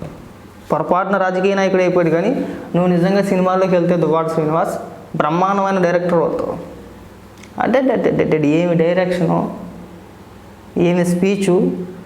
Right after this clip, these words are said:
నువ్వు చెప్పే విధానం, నువ్వు చెప్పించే విధానం చూస్తా ఉంటే ముచ్చటేసింది నాకు. బ్రహ్మాండమైన స్పీచ్ ఇచ్చు,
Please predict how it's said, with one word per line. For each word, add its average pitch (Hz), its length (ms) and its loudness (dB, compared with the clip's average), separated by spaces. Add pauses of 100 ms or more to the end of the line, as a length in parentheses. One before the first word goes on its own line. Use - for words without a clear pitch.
(260)
నువ్వు 170 100 2
చెప్పే 170 460 2
విధానం, 190 360 2
నువ్వు 196 180 2
చెప్పించే 180 340 2
విధానం 180 440 2
చూస్తా 180 160 0
ఉంటే 185 120 0
ముచ్చటేసింది 180 580 0
నాకు. 180 280 0 (920)
బ్రహ్మాండమైన 208 600 0
స్పీచ్ 196 260 0
ఇచ్చు, - 300 -6